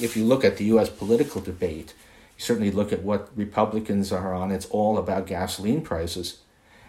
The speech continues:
And if there's one thing that you really cannot blame on stimulus or on Joe Biden or on liberalism or anything, it is gasoline prices. It's the,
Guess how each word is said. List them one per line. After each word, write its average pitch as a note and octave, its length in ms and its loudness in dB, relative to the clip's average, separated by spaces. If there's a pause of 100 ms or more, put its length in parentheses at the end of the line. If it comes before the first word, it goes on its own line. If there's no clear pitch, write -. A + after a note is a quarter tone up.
And G#2+ 200 6
if A2+ 80 6
there's G#2+ 200 6
one A#2+ 280 4
thing A2 320 4
that F#2 220 -4
you F#2 80 -4
really A2+ 340 4
cannot A2 560 0
blame G#2+ 260 0
on F#2+ 160 -2
stimulus G2 680 -2
or F#2+ 180 -2
on G2 100 0
Joe G#2 200 0
Biden G2 560 0
or F#2 220 -2
on F#2+ 160 -2
liberalism G2+ 640 0
or F#2+ 180 0
anything, A2+ 360 0
it G#2+ 100 4
is G#2+ 140 4
gasoline A2 480 0
prices. - 460 -4
It's - 140 -8
the, F#2 160 -2